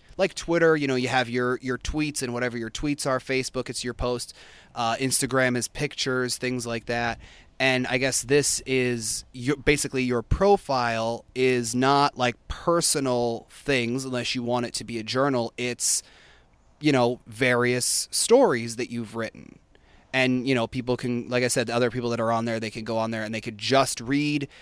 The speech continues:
they can give you feedback, all sorts of stuff. But when you have an app that's basically dedicated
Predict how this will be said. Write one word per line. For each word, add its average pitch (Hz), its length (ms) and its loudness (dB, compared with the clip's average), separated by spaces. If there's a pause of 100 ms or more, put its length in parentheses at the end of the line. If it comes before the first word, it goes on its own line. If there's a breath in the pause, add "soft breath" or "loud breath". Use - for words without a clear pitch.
they 110 100 -6
can 117 160 -4
give 113 180 -4
you 110 140 -6
feedback, 123 720 -2
all 120 120 -2
sorts 117 280 -4
of 113 60 -6
stuff. 117 340 -4 (380 soft breath)
But 165 100 4
when 185 160 6
you 254 120 2
have 247 180 4
an 165 140 2
app 160 400 0 (100)
that's 143 220 -4
basically 135 720 -2 (440)
dedicated 131 800 2